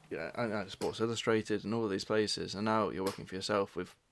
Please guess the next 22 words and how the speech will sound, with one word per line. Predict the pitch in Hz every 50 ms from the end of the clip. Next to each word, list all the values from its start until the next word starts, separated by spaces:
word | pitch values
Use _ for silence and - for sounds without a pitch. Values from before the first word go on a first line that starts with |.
| _ _ _ _ - -
huge | - 123 113 95 -
clients | - 110 107 104 - - -
that | 87 - - -
obviously | - - 101 - - 101 - - - _ - _ _ _
have | - 98 -
come | 117 110 98
to | - 98
you | 95 80
on | 87 98
the | 95
back | 92 98 101 - -
of | 104 92 90
an | - - 95 -
amazing | - 110 110 104 95 98 101
reputation | - - - - 107 104 104 - 92 -
at | 98
other | 107 233
places, | - 190 180 190 208 - - - - - - - - - - - - _ _ -
uh, | - 92 95 - -
and | 98 104
that's | 80 90
definitely, | - 110 98 - - - -